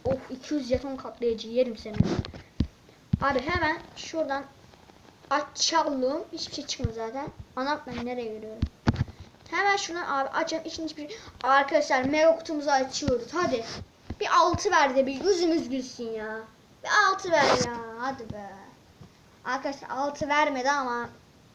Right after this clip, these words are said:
Zaten kimse bize karakter falan çıkacağı yok. Zaten biliyorsunuz bize karakter çıkmıyor. Bizim öyle bir serimiz var. <laughs> Sadece kupa yolundan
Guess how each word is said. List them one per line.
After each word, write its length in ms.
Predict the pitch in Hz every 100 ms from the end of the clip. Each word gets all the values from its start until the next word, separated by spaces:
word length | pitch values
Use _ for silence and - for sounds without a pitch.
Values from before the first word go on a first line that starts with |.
| _ _ _
Zaten 300 | 370 453 466
kimse 200 | 440 453
bize 180 | 403 427
karakter 480 | - 339 339 381 392
falan 220 | 359 359 370
çıkacağı 520 | - - - 359 339
yok. 300 | 277 311 - - - - - _
Zaten 180 | 285 339
biliyorsunuz 260 | 320 277 277
bize 80 |
karakter 500 | 294 285 277 277 285
çıkmıyor. 560 | - - 294 233 220 254
Bizim 140 | 247 269
öyle 160 | 247
bir 60 | 254
serimiz 440 | - 240 240 226
var. 140 | 220 269 - - - -
<laughs> 480 | 370 - - - -
Sadece 260 | 330 330 -
kupa 260 | - - 320
yolundan 480 | 294 294 285 285